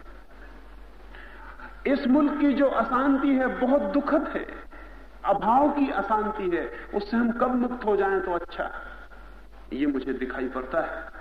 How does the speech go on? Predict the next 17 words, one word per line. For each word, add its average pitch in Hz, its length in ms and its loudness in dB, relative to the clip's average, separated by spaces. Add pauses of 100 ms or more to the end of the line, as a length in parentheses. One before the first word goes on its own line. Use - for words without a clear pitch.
(340)
कि 127 60 -6
पूरब 185 520 0
के 151 80 -8
मुल्क 135 340 -2 (540)
धीरे-धीरे 135 480 -2
भौतिकवादी 110 840 -4
होते 120 240 -6
चले 107 260 -6
जाएंगे, 101 420 -10 (540)
पश्चिम - 380 -6
के 110 120 -6
मुल्क 117 440 -4
धीरे-धीरे 117 640 -6
आध्यात्मिक 127 600 -8
होते - 320 -8
चले 131 120 -8
जाएंगे। - 420 -14